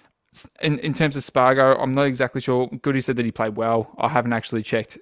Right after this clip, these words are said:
his stats there, but he's, he's available, available s-, for selection. So hopefully he'll be pushing, pushing to get into the seniors, uh, on Saturday afternoon and see, see how he tracks for that. But he'll,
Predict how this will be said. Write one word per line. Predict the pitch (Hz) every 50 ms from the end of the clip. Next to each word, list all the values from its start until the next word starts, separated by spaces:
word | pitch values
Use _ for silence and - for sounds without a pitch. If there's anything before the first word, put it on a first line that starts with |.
| _ _
his | - 120 110 - -
stats | - 117 113 117 - - - - - _ _ _ _ _ - - _ _ _ _ -
there, | 127 131 139
but | 131 135 135 127
he's, | 127 120 117 113 - - - -
he's | - 120 117
available, | 123 110 120 117 117 117 113 117 117 117 113 113 113 - _ _ _ _ _ -
available | 117 127 123 123 117 117
s-, | 117 - - 117 _
for | - 120 107
selection. | - 117 107 104 104 - - 113 107 107
So | - 120 110 110 110 110 117 123 _ _ -
hopefully | 123 131 135 127 127 127 117
he'll | 113
be | 113 117
pushing, | 107 - - 113 - - 110 107 107 107 _ _ _ _ - - - - - - - _ - _ _ _ _ _
pushing | - 180 175 - 170 156 135
to | 143 131
get | 143 143 143
into | 143 139 - 147
the | 139 127
seniors, | - - 143 143 147 147 143 143 139 - - - 135 - - -
uh, | 139 139 139 139 135 131
on | 131 143 139 135
Saturday | - - 143 139 135 131 131 131
afternoon | 127 - - 123 127 135 156 170
and | 165 143 131
see, | - 135 131 123 123 120
see | 120 - - 135 127 117
how | 117 123 117 113
he | 110
tracks | - - 110 107 -
for | - 110
that. | 110 110 113 -
But | 110 110
he'll, | 127 110 110 110 113 107 -